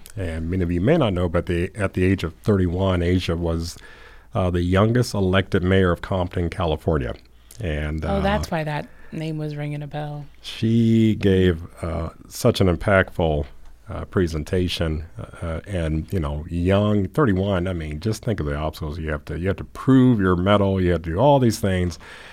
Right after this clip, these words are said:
Speaker 1: Not only did she do that, but she was a, a change agent in the Compton area.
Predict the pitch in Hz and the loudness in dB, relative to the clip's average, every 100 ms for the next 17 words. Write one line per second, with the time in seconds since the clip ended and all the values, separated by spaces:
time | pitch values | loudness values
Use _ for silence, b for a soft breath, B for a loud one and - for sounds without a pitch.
0 | B - 165 156 113 98 90 90 90 87 | B 2 6 8 8 6 2 2 2 4
1 | 90 85 78 98 90 90 92 85 78 71 | 4 2 0 0 0 0 -2 0 -2 -6
2 | - 98 - 120 110 104 95 92 87 76 | -6 -4 0 2 4 4 2 0 0 -4
3 | - - - - 101 80 - 101 90 90 | -8 -16 -18 -6 -4 -4 -2 -2 -2 -2
4 | 85 90 90 82 | -2 0 0 0